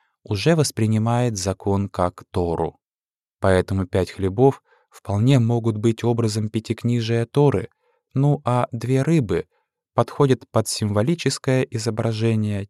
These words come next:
тех самых скрижалей завета, которых тоже было две. Двенадцать полных коробов — это возврат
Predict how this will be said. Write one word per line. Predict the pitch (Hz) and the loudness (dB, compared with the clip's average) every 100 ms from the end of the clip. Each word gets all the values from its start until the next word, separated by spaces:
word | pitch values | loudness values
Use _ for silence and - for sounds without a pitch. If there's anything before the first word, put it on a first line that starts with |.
| - | -2
тех | 98 - | -2 -2
самых | - 156 147 - | -2 2 0 -2
скрижалей | - 110 104 120 107 101 | -6 -4 0 0 2 0
завета, | 98 104 120 120 - - _ _ _ _ | 0 0 0 -2 -6 -10 _ _ _ _
которых | - 139 131 110 | -6 0 4 2
тоже | - 180 160 131 | 2 0 0 0
было | 98 104 107 104 - | 0 0 0 -2 -6
две. | 98 90 87 80 - _ _ _ _ | -6 -4 -2 -4 -6 _ _ _ _
Двенадцать | 107 101 107 101 95 - - | -2 2 4 2 0 -2 -6
полных | - 98 92 90 | -2 0 0 -4
коробов — | - 92 95 131 156 - _ _ _ - | -4 -2 0 0 0 -4 _ _ _ 0
это | 202 - 156 - | 0 2 0 0
возврат | 120 113 113 120 123 | -2 -2 0 2 0